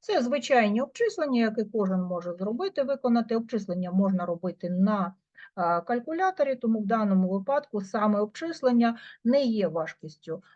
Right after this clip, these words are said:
Проблема в тому, щоб всі дотриматись, е, відповідно, е, використання потрібних, е, теорем і,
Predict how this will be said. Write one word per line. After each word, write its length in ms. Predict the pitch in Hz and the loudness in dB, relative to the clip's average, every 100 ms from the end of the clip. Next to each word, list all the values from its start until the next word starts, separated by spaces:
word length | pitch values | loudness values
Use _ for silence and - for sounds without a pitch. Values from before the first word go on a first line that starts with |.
| _ | _
Проблема 560 | 254 262 247 254 214 214 | 6 6 8 6 8 4
в 120 | 233 | 0
тому, 320 | 392 403 381 | -4 -4 -4
щоб 320 | 339 - 247 | -8 0 0
всі 600 | - - - 254 247 208 - | 0 -16 -12 -4 0 0 -2
дотриматись, 880 | 196 214 214 196 185 170 170 - - | -4 -2 0 2 0 -2 -10 -12 -20
е, 40 | _ 226 196 190 185 180 | _ -4 0 2 2 0
відповідно, 880 | 202 190 208 208 185 180 180 180 - | -4 -4 -2 -2 -2 -2 0 0 0
е, 340 | 196 185 175 | 0 2 0
використання 680 | 196 233 226 226 208 196 175 | 0 0 -2 -2 0 0 0
потрібних, 720 | 190 196 202 196 185 185 - | -4 -6 -4 0 0 0 -2
е, 360 | 185 175 175 175 | -2 0 -2 -2
теорем 520 | 254 302 392 453 427 _ | 0 0 0 -2 -6 _
і, 300 | 254 285 311 | -10 -8 -10